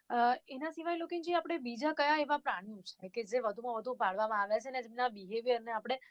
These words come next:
સમજી શકીએ છીએ? ડોગ સિવાય પણ આપણે જોયું છે, ઘણા લોકો એવા પણ હોય છે કે જે ખરગોશ હોય, સસલા,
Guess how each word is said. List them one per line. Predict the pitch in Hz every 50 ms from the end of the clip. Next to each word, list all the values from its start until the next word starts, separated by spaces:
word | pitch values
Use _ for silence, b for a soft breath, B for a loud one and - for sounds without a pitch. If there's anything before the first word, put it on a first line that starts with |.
| b b b _ _
સમજી | - - 240 226 226 208 285 294
શકીએ | 247 240 202 190 196 180
છીએ? | 185 208 190
ડોગ | 185 190 208 220 -
સિવાય | - - 269 240 254 262 277
પણ | 262 294 285
આપણે | 269 254 - 285 269
જોયું | 262 254 254 262 254
છે, | 247 294
ઘણા | 277 247 247 247 254
લોકો | 254 254 254 262 269
એવા | 254 247 254
પણ | 233 269 269 262
હોય | 240 240 240 240
છે | 240 254
કે | 254 269
જે | 233 254 262 269 269 269 - _ _ _ _ _ _ _
ખરગોશ | - - 214 190 185 - 214 226 247 240 - - -
હોય, | 233 220 220 220 214 B B B B B B -
સસલા, | 247 247 247 - 247 240 202 180